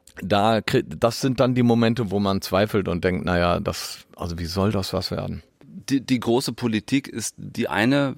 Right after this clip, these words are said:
Speaker 2: wichtige Stellschraube, ohne Frage. Ähm, Klimagipfel, Klimakonferenzen.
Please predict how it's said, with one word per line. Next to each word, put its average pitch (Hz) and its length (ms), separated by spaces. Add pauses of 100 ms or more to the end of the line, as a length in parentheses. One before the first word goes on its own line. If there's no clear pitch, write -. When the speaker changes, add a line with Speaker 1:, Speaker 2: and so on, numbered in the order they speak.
Speaker 2:
wichtige 113 520
Stellschraube, 120 960
ohne 110 260
Frage. 123 640 (100)
Ähm, 101 340
Klimagipfel, 113 720
Klimakonferenzen. 113 1300